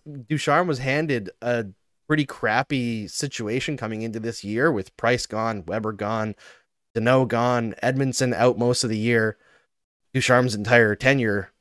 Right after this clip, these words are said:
uh, this year, he, he had no solutions. There's very clearly no solutions.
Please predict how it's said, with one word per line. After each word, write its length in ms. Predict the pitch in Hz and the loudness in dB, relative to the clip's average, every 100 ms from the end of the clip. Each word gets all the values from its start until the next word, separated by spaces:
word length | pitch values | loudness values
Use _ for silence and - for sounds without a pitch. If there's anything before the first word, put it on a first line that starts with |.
| _ _ _ _ _ _ _ _ | _ _ _ _ _ _ _ _
uh, 200 | 120 107 | 0 0
this 240 | 107 110 113 | 0 0 0
year, 280 | 107 98 - - - _ _ _ _ | 0 -2 -4 -18 -20 _ _ _ _
he, 240 | 139 151 - - | 0 0 -2 4
he 140 | 160 185 | 8 8
had 260 | - 180 | 8 6
no 140 | 165 196 | 6 6
solutions. 720 | - 131 - - - - - _ _ | 4 4 4 2 -8 -12 -16 _ _
There's 160 | 151 151 | 6 6
very 300 | 120 180 170 | 8 8 8
clearly 420 | - 151 180 123 | 4 4 6 6
no 160 | 110 107 | 2 -2
solutions. 720 | - 98 92 78 69 - | -2 -4 -6 -8 -12 -16